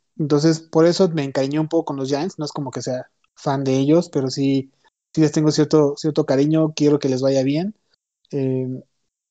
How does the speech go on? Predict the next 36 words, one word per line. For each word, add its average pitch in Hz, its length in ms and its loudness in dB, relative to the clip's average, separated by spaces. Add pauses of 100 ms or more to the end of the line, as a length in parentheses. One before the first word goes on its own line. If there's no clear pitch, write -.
(260)
entonces, 147 640 0
eh, 127 560 -8 (220)
ya 160 320 4
después 165 300 2
de 156 80 -4
que 139 80 -10
se 135 100 -6
retiró 135 320 -4
Eli, 151 380 2
pues 131 140 -14
ya 135 140 -8
ahorita 131 460 -14 (120)
como 139 220 -14
que 127 260 -10
me 143 120 -10
vale 147 160 -2
un 143 100 -6
poco 143 220 -6
madre 139 240 -4
lo 135 120 -8
que, - 180 -14 (400)
lo 143 120 -10
que - 100 -8
pasa 143 260 -4
con 151 180 -2
ellos, 185 300 4
pero 135 180 -2
sí 139 140 -4
los, 143 360 -4 (480)
sí, 147 260 0
sí 151 160 -2
sigo 143 480 2
ahí 135 180 -12
como 139 240 -8
medio 139 400 -18 (520)
pendiente, 139 800 2